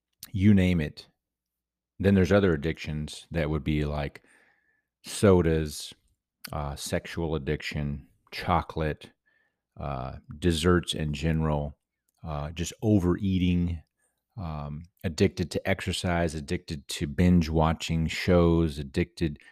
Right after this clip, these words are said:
to being a victim, addicted to remaining trapped in suffering, addicted to drama, addicted to gossip, addicted to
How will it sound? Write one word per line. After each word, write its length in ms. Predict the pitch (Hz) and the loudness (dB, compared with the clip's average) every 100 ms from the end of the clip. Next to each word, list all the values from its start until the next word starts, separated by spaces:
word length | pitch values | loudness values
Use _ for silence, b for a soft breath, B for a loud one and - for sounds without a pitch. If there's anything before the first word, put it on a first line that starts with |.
| b | b
to 200 | - 92 | -4 -2
being 340 | 78 90 90 90 | 2 2 2 2
a 140 | 90 | 2
victim, 580 | 78 90 107 95 69 64 _ _ _ _ _ b b b | 2 2 2 -2 -4 -6 _ _ _ _ _ b b b
addicted 600 | 87 80 92 90 - 85 | -6 0 2 2 0 -4
to 220 | - 90 73 _ _ _ - | -2 -2 -2 _ _ _ 2
remaining 500 | 95 90 95 92 90 | 4 6 4 4 2
trapped 680 | - - 101 98 - - - _ _ _ _ _ _ _ - | -2 -2 0 0 -4 -16 -20 _ _ _ _ _ _ _ -4
in 140 | 90 | -2
suffering, 680 | - - 110 - 104 67 80 _ _ _ _ _ _ _ _ - | -2 -2 -4 -2 -4 -4 -10 _ _ _ _ _ _ _ _ -4
addicted 800 | 92 78 104 110 - 101 85 - | -2 4 4 4 2 0 0 -8
to 560 | - 101 90 87 82 - - | 0 2 4 2 -2 -6 -6
drama, 640 | 90 90 107 95 71 - _ _ _ _ _ | 0 2 2 -2 -6 -10 _ _ _ _ _
addicted 460 | 95 78 104 - 95 | -6 -2 -2 0 -4
to 120 | 104 | -2
gossip, 600 | 90 92 101 - 76 - - _ _ _ _ _ _ _ _ - | -2 -2 -2 -6 -10 -10 -20 _ _ _ _ _ _ _ _ -6
addicted 600 | 95 80 98 - 95 82 | -4 0 0 2 -2 -2
to 500 | - 92 87 82 | -4 0 2 0